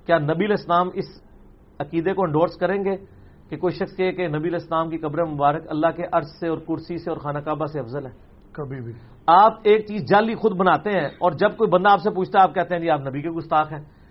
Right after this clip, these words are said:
Speaker 1: وہی قانون جو بریلوی دیوبندیوں پہ لگاتے تھے وہ پھر ہمارے پہ لگانا شروع کر دیتے ہیں۔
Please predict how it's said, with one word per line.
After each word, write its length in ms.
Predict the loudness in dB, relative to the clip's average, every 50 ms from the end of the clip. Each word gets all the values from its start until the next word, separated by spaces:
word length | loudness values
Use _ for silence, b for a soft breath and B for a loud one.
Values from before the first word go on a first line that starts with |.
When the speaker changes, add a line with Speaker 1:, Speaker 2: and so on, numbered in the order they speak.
| b b b -6
Speaker 1:
وہی 280 | 2 4 4 4 6
قانون 440 | 4 4 4 4 6 4 4 4 4
جو 120 | 2 2
بریلوی 400 | 2 4 2 2 2 0 -4 -4
دیوبندیوں 420 | 2 2 2 4 2 0 2 0 2
پہ 80 | 2
لگاتے 380 | 2 4 6 4 4 4 2 -4
تھے 180 | -4 -2 -4 -2
وہ 160 | -2 -2 -2
پھر 120 | 0 0
ہمارے 240 | 2 4 4 4 4
پہ 100 | 2 2
لگانا 280 | 0 2 2 2 2 2
شروع 180 | 0 -2 -4
کر 180 | -2 -2 -4 -4
دیتے 240 | -4 -10 -10 -12 -14
ہیں۔ 80 | -16